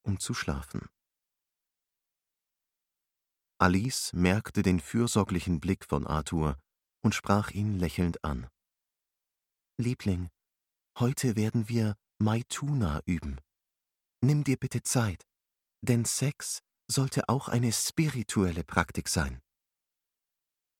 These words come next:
Arthur sah seine Geliebte mit Zärtlichkeit an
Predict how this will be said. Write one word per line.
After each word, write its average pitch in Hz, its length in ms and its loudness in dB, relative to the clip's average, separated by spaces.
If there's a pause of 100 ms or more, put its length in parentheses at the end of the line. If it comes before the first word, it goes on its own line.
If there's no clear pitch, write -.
(500)
Arthur 90 580 4 (280)
sah 101 260 2
seine 98 260 4
Geliebte 90 540 0
mit 82 200 0
Zärtlichkeit 85 800 -4
an 92 300 0